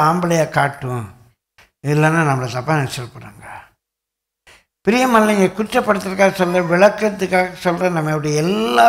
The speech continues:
பிஹேவியரையும் நம்முடைய இந்த தாட் ப்ராசஸ் தான் கண்ட்ரோல் பண்ணுது. ஷேவ் எடுக்கிறதுக்கு ஒரு ரீசன் இருக்கும்,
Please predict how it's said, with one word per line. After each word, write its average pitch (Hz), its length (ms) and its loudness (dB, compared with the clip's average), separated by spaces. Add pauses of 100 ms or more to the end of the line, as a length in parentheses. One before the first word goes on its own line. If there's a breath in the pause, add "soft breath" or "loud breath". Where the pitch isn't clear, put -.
(160)
பிஹேவியரையும் 160 1080 0 (800)
நம்முடைய 156 720 2 (640 loud breath)
இந்த 131 260 -4 (100)
தாட் 180 340 2
ப்ராசஸ் 147 540 -4
தான் 170 200 -4
கண்ட்ரோல் 120 440 -6
பண்ணுது. - 220 -20 (1500)
ஷேவ் 151 320 4
எடுக்கிறதுக்கு 165 460 2
ஒரு 196 100 0
ரீசன் 160 300 0
இருக்கும், - 320 -18